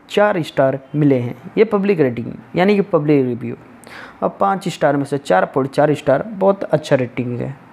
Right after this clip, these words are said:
यानी कि मूवी सबने बहुत पसंद किया और ये movie story भी सबने बहुत पसंद किया। और जैसा कि मैंने बताया, इस movie का budget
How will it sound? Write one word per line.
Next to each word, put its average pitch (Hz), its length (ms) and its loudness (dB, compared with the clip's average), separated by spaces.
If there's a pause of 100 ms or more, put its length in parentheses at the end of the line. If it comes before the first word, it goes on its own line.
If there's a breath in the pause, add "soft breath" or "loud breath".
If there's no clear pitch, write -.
(380 loud breath)
यानी 190 160 4
कि 202 120 2
मूवी 170 240 4
सबने 180 260 0
बहुत 160 340 0
पसंद 139 300 -2
किया 131 320 -2 (480 loud breath)
और 190 60 4
ये 202 80 4
movie 190 200 2
story 165 300 2
भी 208 120 -2
सबने 160 380 0
बहुत 139 640 0
पसंद 127 320 -2
किया। 123 320 -6 (640 loud breath)
और 208 200 4
जैसा 165 320 2
कि 151 100 -4
मैंने 139 220 0
बताया, 127 460 2 (400)
इस 208 160 0
movie 156 220 6
का 143 120 2
budget 135 340 2